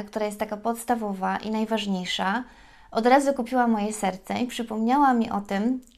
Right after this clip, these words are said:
co nauczyła mnie, czego nauczyła mnie moja opiekunka praktyk, kiedy byłam jeszcze na studiach.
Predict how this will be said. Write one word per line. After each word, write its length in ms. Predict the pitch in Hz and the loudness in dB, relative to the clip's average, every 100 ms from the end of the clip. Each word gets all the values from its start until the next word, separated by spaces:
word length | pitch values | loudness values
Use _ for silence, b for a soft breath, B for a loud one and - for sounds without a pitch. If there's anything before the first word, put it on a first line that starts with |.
| - | -4
co 380 | 233 226 233 240 B B B B B - - | 2 4 2 0 B B B B B -20 -4
nauczyła 600 | 226 226 233 311 311 202 | 2 2 2 0 4 4
mnie, 480 | 185 180 175 185 269 302 - | 2 -2 -2 0 -2 -6 -6
czego 260 | - 240 214 | 0 2 2
nauczyła 500 | 190 202 208 254 196 | 0 -2 -2 0 0
mnie 340 | 185 175 185 | -2 -4 0
moja 260 | 240 233 220 | 2 2 0
opiekunka 480 | 220 233 269 254 208 | 0 -2 0 0 -2
praktyk, 760 | - 190 - - 202 254 - | 0 -4 -4 -4 -2 -2 -6
kiedy 220 | - 208 214 | -4 -2 0
byłam 300 | 233 233 214 | 2 2 0
jeszcze 240 | 226 202 | -2 -2
na 120 | 196 | -2
studiach. 500 | 202 202 190 - - | -4 -6 -4 -6 -8